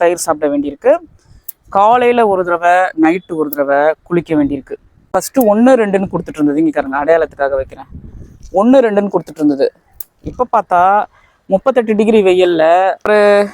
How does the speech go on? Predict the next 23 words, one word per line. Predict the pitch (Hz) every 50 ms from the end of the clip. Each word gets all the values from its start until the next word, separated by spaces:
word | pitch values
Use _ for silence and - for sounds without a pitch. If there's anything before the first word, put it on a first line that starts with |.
| - - - 202
மூணு, | 220 254 269 269 247 240
நாலு, | 226 220 220 214
அஞ்சு | 208 208 202 - 208
செடி | 226 233 269 247 220 226
தான், | 254 302 320 - _ _ _ _ _ -
அதுல | 180 185 190 190 185 185 180 175 147 170 190
இவ்வளோ | 196 214 208 208 208
மிளகாய் | 208 220 226 226 220 208 190
எடுத்தது | 190 - 180 170 175 175 180
வந்து | 185 190 202 190 180 165 - - - 170
ரொம்ப, | 175 190 202 214 214 208 196
ரொம்ப | 190 190 196 - 175 170
சந்தோஷம். | 165 160 165 160 - 196 214 269 330 330 - - - - - _ _ _ _ _ _ - - - - - - _ - - - _ _ _ - - _ - - _ _ _ _ _ _ - - - 175 196
ஆனாலும் | 226 233 226 208 202 226 247 240 202
இதெல்லாம் | 170 175 165 175 185 196 208 208 185
மாடித்தோட்ட | 165 165 175 180 175 - 175 156 151 - 156 147 143 139 - - 139 143
முள்ளங்கி | 147 156 160 160 156 147 139 160
தான். | - 165 196 208 - - - - - - - -
சித்திரை | - 214 - - 294 285 277 269 254 220
பட்டம் | 196 190 - 185 180 185 208 214 208 - - - -
தொடங்கியிருக்கு. | 185 180 180 190 190 175 156 143 - 151 135 - - - - - - - 175
இந்த | 175 170 165 -
சித்திரை | 196 - 240 247 247